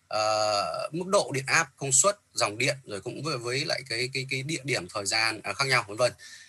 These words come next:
Thì ở đây chúng ta thấy rằng là chúng ta, à, có thể chia cái V two X này à, thành, à, thành, à, bốn cái mảng, à, lớn, đó chính là, à, V two grid, V two grid, à, V two, à, V two L, tức là xe điện của chúng ta sẽ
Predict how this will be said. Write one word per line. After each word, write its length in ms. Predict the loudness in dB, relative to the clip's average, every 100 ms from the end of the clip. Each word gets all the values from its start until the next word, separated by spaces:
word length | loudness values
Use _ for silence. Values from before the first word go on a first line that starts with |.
| _
Thì 60 | 4
ở 40 |
đây 100 | 6
chúng 100 | 6
ta 100 | 6
thấy 100 | 6
rằng 140 | 6 4
là 60 |
chúng 160 | 2 4
ta, 280 | 6 6 4
à, 320 | 2 -2 -2
có 120 | 0
thể 100 | 2
chia 280 | 4 2 2
cái 260 | 2 2 2
V 100 | 2
two 280 | 2 2 0
X 20 | 2
này 180 | 0 0 _ _ _ _ _
à, 420 | -4 0 0 -2 -6
thành, 280 | -2 0 0
à, 180 | -2 -2 -2 -6 -8
thành, 300 | -6 -6 -10
à, 60 | -14 _
bốn 160 | -4 -2
cái 80 |
mảng, 220 | 0 0 -2
à, 120 | -10 -4
lớn, 280 | -2 -2 -4
đó 80 | -6
chính 160 | -4 0
là, 200 | 2 2 -4 _ _ -6
à, 160 | -2
V 40 | 2
two 260 | 2 2
grid, 200 | 2 2 2 -8
V 180 | -6 -4
two 180 | -4
grid, 180 | 0 0 0 _ _
à, 300 | -8 -4 -4
V 100 | -2
two, 400 | -4 -2 -4 -4
à, 380 | -2 0 2 0
V 120 | 0
two 400 | -4 -2 4 4
L, 20 | 2
tức 120 | 0
là 140 | 2 2 -2 -16 2
xe 180 | 8 8
điện 140 | 8
của 60 | 2
chúng 100 | 2
ta 140 | 2
sẽ 220 | 4 2